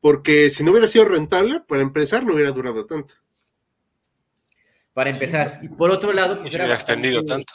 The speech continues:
Speaker 3: Ajá.
Speaker 2: hace, bueno, se extendió por toda Europa, básicamente, y además, pues, quedaba muy ad hoc para la crisis que se estaba viviendo, ¿no? O sea, en cualquier momento te podían invadir,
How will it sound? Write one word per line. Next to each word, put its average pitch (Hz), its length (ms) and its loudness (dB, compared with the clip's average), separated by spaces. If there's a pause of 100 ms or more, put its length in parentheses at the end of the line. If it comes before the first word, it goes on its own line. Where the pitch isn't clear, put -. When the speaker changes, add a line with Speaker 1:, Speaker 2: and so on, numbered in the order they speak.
(100)
Speaker 3:
Ajá. 127 260 -20 (680)
Speaker 2:
hace, 139 180 -12
bueno, 143 160 -6
se 165 80 -6
extendió 156 320 -4
por 160 160 -8
toda 139 120 -4
Europa, 127 300 -4
básicamente, 135 800 -12 (320)
y 160 80 -4
además, 175 300 -2
pues, 196 120 -10
quedaba 165 300 -2
muy 165 160 -6
ad 160 140 -2
hoc 160 200 -8
para 123 300 -6
la 113 220 -10
crisis 135 200 -10
que 135 60 -16
se 107 60 -16
estaba 123 260 -6
viviendo, 113 380 -10
¿no? 113 80 -20
O - 20 -20
sea, 127 80 -16
en 127 60 -16
cualquier 135 240 -6
momento 160 200 -8
te - 40 -20
podían 139 240 -4
invadir, 143 480 -8